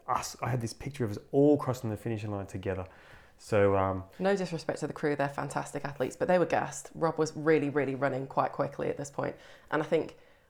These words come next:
Speaker 2: I, I mentioned before they'd run a marathon each, but
Speaker 1: Yeah.
Speaker 2: Rob had run two hundred and forty kilometres. But I guess that just maybe speaks to the adrenaline
Speaker 1: Yeah.
Speaker 2: that maybe you had at that moment.
Speaker 1: Yeah,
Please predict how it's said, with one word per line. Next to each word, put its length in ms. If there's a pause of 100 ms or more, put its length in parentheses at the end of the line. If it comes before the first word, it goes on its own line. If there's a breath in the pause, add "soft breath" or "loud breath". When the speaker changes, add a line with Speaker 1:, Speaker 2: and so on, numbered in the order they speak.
(160)
Speaker 2:
I, 200
I 20
mentioned 300
before 200
they'd 160
run 140
a 40
marathon 460
each, 380 (240 soft breath)
but 80
Speaker 1:
Yeah. 60
Speaker 2:
Rob 120
had 140
run 220 (220)
two 260
hundred 600
and 160
forty 560
kilometres. 600 (340 loud breath)
But 100
I 60
guess 320
that 180
just 220
maybe 220
speaks 400
to 340 (680 soft breath)
the 120
adrenaline 600 (100)
Speaker 1:
Yeah. 120
Speaker 2:
that 160
maybe 220
you 120
had 160
at 80
that 160
moment. 340 (220)
Speaker 1:
Yeah, 360